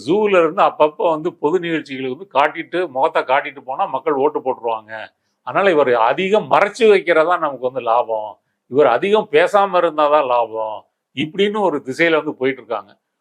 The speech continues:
அந்த லாஜிக் படி பார்த்தாலே வந்து விஜய் இதெல்லாம் யதார்த்த அரசியலுக்கு வருவதற்கு எந்த முகாந்திரமும் வந்து இல்ல. இப்ப கூட அவங்க அந்த கசிய விட்ட செய்தியில என்ன சொல்றாங்கன்னா, இவங்க நீதிமன்றத்துல மனு போடுவாங்களாம்,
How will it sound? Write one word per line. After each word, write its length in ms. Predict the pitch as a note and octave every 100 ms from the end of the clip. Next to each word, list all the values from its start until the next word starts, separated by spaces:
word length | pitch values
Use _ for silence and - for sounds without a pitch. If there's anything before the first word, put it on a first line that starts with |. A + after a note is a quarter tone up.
| _
அந்த 300 | - D#3 F3+
லாஜிக் 400 | F3+ F#3+ F#3+ D#3+
படி 200 | F3+ F3
பார்த்தாலே 560 | D#3+ D3 D3 C#3 D#3+ G#3
வந்து 280 | D#3 F#3+
விஜய் 340 | A#2 C3+ E3+ E3
இதெல்லாம் 640 | C#3+ B2+ C3+ D3+ C3 A#2
யதார்த்த 440 | A2 C3+ D3 -
அரசியலுக்கு 460 | C3+ B2 C3 B2 A2+
வருவதற்கு 640 | A2+ C3+ C3+ A#2 G#2 A#3+ _ _ _ _ _
எந்த 380 | A2+ B2+ D3+ D3
முகாந்திரமும் 680 | B2+ B2 D#3+ D#3+ D3 C3+ D3
வந்து 240 | C3 C3 B2+ A#2 G#2 G2+
இல்ல. 480 | G#2+ A#2 G#2+ C3 _ _ _ _
இப்ப 260 | - - E3
கூட 200 | F#3+ G3+
அவங்க 140 | E3+
அந்த 340 | D3 C3 -
கசிய 260 | B2+ G3 G#3
விட்ட 200 | F3 D3+ -
செய்தியில 340 | D3+ F3 E3
என்ன 160 | C#3 E3
சொல்றாங்கன்னா, 800 | D3 C#3 B2+ A2+ G#2 A#2 D3 - - - _ _
இவங்க 340 | C3+ E3+ D#3
நீதிமன்றத்துல 760 | D3 G#3+ A3 G3+ F#3+ E3+ D3+
மனு 180 | B2+ D#3
போடுவாங்களாம், 560 | F3+ E3+ C3+ A2 F#2+